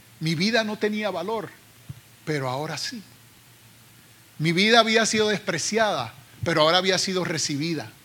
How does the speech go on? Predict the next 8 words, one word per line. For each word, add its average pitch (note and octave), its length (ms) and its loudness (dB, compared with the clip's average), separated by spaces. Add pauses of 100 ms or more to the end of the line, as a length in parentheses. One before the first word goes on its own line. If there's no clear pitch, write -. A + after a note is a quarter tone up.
(500)
Mi F3 120 2
vida A#3 320 6
ha G#3+ 60 2
sido A#3 300 2
menospreciada, G3 920 0 (280)
pero D#3 220 2
ahora D3+ 520 2 (380)
era E3+ 420 4